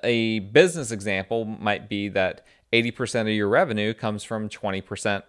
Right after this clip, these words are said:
of your clients. That's a general rule. And some businesses, it might be more of, like, a ten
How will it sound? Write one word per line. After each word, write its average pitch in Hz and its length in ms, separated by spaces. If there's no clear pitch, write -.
of 104 120
your 110 100
clients. 131 500
That's 104 220
a 104 280
general 127 640
rule. 95 520
And 110 260
some 151 260
businesses, 120 520
it 113 100
might 107 280
be 104 200
more 98 260
of, 90 100
like, 90 160
a 85 60
ten 107 480